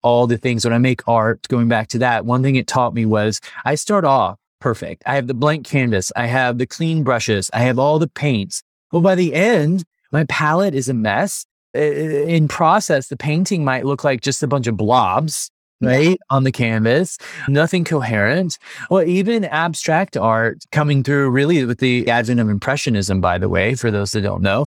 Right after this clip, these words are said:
Speaker 1: Impressionism started to deconstruct art, and everyone in the beginning, you know, Van Gogh, of course,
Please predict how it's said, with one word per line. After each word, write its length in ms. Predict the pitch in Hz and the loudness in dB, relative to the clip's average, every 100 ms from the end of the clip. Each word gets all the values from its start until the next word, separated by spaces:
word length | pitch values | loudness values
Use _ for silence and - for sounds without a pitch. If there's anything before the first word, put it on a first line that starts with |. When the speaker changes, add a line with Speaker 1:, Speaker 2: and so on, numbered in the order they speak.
| - | -6
Speaker 1:
Impressionism 640 | 127 147 135 139 123 123 | -2 0 0 -2 0 0
started 320 | 117 131 123 110 | 2 0 0 -2
to 120 | 127 | -2
deconstruct 920 | 117 120 123 110 - 139 156 143 - | -2 0 0 0 -2 0 0 0 -4
art, 340 | 107 107 117 131 | 0 2 2 0
and 160 | 131 131 | -2 0
everyone 600 | 131 135 170 160 147 135 | 0 0 0 0 0 2
in 100 | 123 | 2
the 40 | |
beginning, 640 | 113 113 120 180 147 123 - - - | 0 2 2 4 4 2 -2 -12 -4
you 120 | 131 | 2
know, 80 | 135 | 2
Van 280 | 117 127 131 | 2 2 2
Gogh, 320 | 120 117 135 | 2 2 2
of 140 | 135 110 | 0 -2
course, 440 | 135 120 113 - | 0 0 0 -6